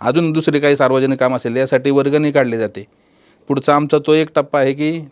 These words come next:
त-, गाव वर्गणीमुक्त कसं होईल याच्या दृष्टीनं आम्ही, अ, प्रयत्न करणार आहोत. याच्या, याच्या, याच्यामध्ये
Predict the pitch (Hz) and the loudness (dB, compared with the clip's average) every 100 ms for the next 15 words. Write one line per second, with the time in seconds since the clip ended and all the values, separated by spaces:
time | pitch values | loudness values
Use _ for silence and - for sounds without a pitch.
0 | - 131 127 143 147 147 156 156 151 147 | -4 -2 2 2 2 2 0 -2 -4 -2
1 | 143 139 113 107 _ _ - 123 156 147 | -2 -2 -4 -6 _ _ -8 -2 -2 -2
2 | 139 151 147 143 147 156 - _ _ - | -4 -2 0 2 0 -2 -6 _ _ -4
3 | 107 113 143 139 143 127 120 117 104 98 | -4 0 2 2 2 0 0 0 -2 -6
4 | - 117 120 143 147 135 139 160 147 135 | -6 -4 0 2 2 0 2 4 4 2
5 | 131 147 143 139 | 0 0 4 2